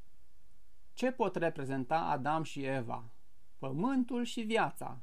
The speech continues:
toți oamenii. Este o mitologie frumoasă, sofisticată, neștiințifică, pusă acolo în Geneza ca să ne spună trei lucruri. Că Dumnezeu a creat lumea, că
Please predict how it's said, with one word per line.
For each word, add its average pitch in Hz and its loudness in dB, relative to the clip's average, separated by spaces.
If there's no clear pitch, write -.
toți 254 0
oamenii. 131 2
Este 208 2
o 170 4
mitologie 160 2
frumoasă, 185 0
sofisticată, 175 0
neștiințifică, 165 -2
pusă 226 -2
acolo 180 2
în 151 -2
Geneza 170 0
ca 165 -2
să 160 -4
ne 151 -4
spună 175 -2
trei 175 2
lucruri. 170 2
Că 226 2
Dumnezeu 175 2
a 143 0
creat 147 0
lumea, 233 0
că 202 0